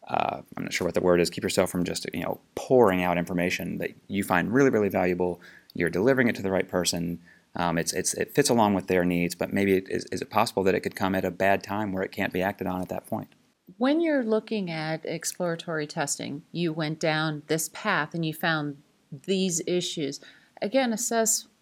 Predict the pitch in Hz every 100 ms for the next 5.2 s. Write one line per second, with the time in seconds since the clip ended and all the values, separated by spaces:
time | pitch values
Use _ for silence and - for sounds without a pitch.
0 | - 214 226 - 233 254 240 233 233 226
1 | 220 220 220 175 143 - 127 104 - -
2 | - 107 104 190 196 180 - 185 180 180
3 | - - - - _ 208 196 - 160 147
4 | 196 196 208 196 214 165 - - 160 175
5 | 170 165